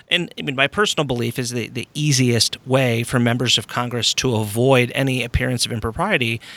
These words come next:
is to outsource their investing to a blind investor who makes decisions not subject to their, their regulatory or oversight authority. Um, I mean, how, how many members of Congress own stock in Facebook and then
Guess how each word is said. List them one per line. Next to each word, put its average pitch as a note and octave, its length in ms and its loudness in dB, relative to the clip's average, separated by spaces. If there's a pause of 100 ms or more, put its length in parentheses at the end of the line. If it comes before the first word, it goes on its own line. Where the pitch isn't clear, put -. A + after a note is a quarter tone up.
(260)
is B2+ 160 -2
to A2 300 0 (180)
outsource B2+ 640 2
their B2+ 120 0
investing A2+ 760 -2 (160)
to A2+ 360 0
a A#2+ 120 0
blind A2 680 0
investor A2+ 720 0
who G#2+ 420 -2
makes B2+ 380 -2
decisions G#2+ 640 -2 (460)
not C3+ 200 2
subject C3 380 0
to C3 80 -4
their, B2 240 -2
their B2 220 0
regulatory B2 680 -2
or B2+ 140 2
oversight A#2 500 -2
authority. A#2 560 -14 (400)
Um, A2+ 540 0
I C3+ 40 -4
mean, C3 120 0
how, C3+ 240 -2
how D#3 120 -2
many F3+ 120 2
members C#3+ 300 -2
of - 80 -6
Congress C3 420 -4
own C3 140 0
stock C3 340 0
in A#2+ 80 -2
Facebook A#2 600 -2
and B2 140 -4
then A2+ 340 -6